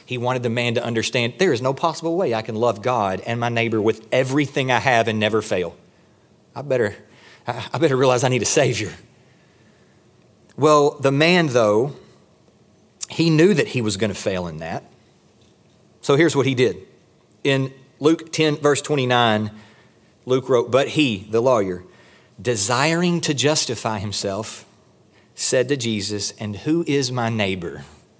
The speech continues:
Maybe if we can define this, I can pass the test.'" Jesus then told his famous parable that we call the Good Samaritan.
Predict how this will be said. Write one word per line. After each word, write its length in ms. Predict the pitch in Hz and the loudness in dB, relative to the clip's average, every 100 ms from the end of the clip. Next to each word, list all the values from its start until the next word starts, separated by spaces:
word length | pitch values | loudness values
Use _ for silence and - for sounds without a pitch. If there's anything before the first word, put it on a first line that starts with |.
| _ _ - - - | _ _ -20 -20 -4
Maybe 420 | 135 180 254 269 | 2 4 6 4
if 120 | 226 | 4
we 120 | 233 | 2
can 180 | 226 208 | 4 4
define 500 | 185 180 254 247 214 | 4 4 6 8 6
this, 600 | 151 156 165 - - - - - - - | 6 6 8 6 4 2 -2 -20 -8 0
I 120 | 143 | 2
can 180 | 151 135 | 2 0
pass 320 | - 143 139 | 2 4 4
the 120 | 139 | 0
test.'" 580 | - 143 104 - - - _ _ - - - - _ - | 2 2 0 -4 -8 -10 _ _ -20 -20 -20 -20 _ -2
Jesus 440 | 143 190 202 226 | 2 4 4 4
then 220 | - 208 | 4 2
told 380 | 185 170 156 156 | 4 4 6 4
his 180 | 139 131 | 2 0
famous 460 | - 147 175 180 175 | 0 2 2 0 -2
parable 440 | - 139 135 131 | 0 0 2 0
that 160 | 120 117 | -2 -2
we 180 | 139 | -4
call 280 | 147 139 131 | -4 -2 0
the 100 | 120 | 0
Good 260 | 101 117 117 | -2 -2 -2
Samaritan. 580 | - 107 98 110 87 | -2 -2 -2 -4 -8